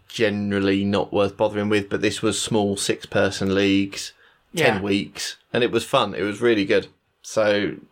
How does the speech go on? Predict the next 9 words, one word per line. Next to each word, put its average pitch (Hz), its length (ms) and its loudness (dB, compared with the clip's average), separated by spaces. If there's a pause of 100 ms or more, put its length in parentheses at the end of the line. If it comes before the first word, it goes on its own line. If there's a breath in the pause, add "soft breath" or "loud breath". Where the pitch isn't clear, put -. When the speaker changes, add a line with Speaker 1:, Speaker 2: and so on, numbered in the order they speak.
(100)
Speaker 1:
yeah, 104 220 4
definitely 98 420 0
you 104 160 0
can 104 500 -4
do 104 300 2
sort 98 220 0
of, - 80 -6
like, 104 240 0
short, - 340 0